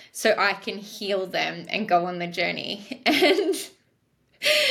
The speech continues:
oh my God, did I regret saying that, because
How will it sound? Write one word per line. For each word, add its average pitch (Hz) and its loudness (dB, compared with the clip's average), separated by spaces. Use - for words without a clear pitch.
oh 214 6
my 208 -2
God, 196 0
did 202 -4
I 196 2
regret 196 0
saying 196 0
that, 175 -4
because 330 4